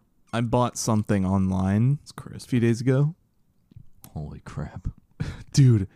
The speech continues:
Speaker 1: Andrew buying things, that's crazy. Uh, I
Speaker 2: Oh my
Speaker 1: bought a,
Speaker 2: God.
Speaker 1: something a few days ago, and it has not shipped,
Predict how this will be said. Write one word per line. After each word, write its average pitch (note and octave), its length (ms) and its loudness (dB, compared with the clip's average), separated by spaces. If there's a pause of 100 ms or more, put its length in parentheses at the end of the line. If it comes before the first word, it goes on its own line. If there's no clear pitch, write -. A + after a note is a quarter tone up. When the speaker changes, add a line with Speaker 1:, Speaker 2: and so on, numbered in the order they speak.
(140)
Speaker 1:
Andrew A#2 280 6
buying G#2+ 320 2
things, C#3 220 -2
that's - 120 -10
crazy. G2 460 -4 (920)
Uh, F#2 380 -2 (180)
I - 80 -10 (280)
Speaker 2:
Oh D#3+ 40 2
my C#3 80 4
Speaker 1:
bought D3 260 2
a, E3 60 4
Speaker 2:
God. A#2+ 200 -2
Speaker 1:
something C3+ 320 2
a - 20 2
few C#3 160 4
days B2+ 180 4
ago, D#3 260 2 (120)
and G#2+ 340 2
it G2+ 180 -4
has A#2 320 0
not G#2+ 280 2
shipped, - 500 -2